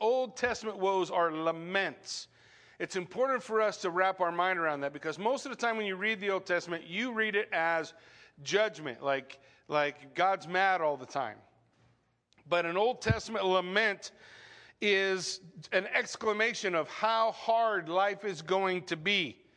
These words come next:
And it's mingled with the concept of doom and pity. I once had a man in my office who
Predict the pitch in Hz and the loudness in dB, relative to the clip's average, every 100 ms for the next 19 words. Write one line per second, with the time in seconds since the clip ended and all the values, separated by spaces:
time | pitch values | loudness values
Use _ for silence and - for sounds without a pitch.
0 | _ _ - _ _ _ _ _ 170 175 | _ _ -20 _ _ _ _ _ 0 0
1 | 165 165 185 220 262 240 226 190 190 190 | -2 -6 0 0 0 2 2 2 0 0
2 | 185 - 170 - 202 220 220 - 190 - | 0 -2 -4 0 0 0 0 0 0 0
3 | 170 143 120 113 196 220 233 226 - _ | -4 -6 -8 -4 0 0 -2 -6 -10 _
4 | _ - _ _ 170 165 - 233 226 160 | _ -20 _ _ -8 -6 0 0 2 -2
5 | - - _ _ _ _ _ _ _ _ | -6 -20 _ _ _ _ _ _ _ _
6 | _ _ _ _ _ _ _ _ _ _ | _ _ _ _ _ _ _ _ _ _
7 | _ _ _ _ _ - 151 202 202 - | _ _ _ _ _ -10 -2 0 0 0
8 | 202 190 170 139 - - _ 151 190 196 | 2 4 2 0 -10 -20 _ -2 0 2
9 | 190 180 175 185 175 185 143 - - - | 0 2 2 2 0 -2 -4 -8 -14 -18
10 | _ _ _ _ 160 160 160 147 | _ _ _ _ -6 -2 -2 -4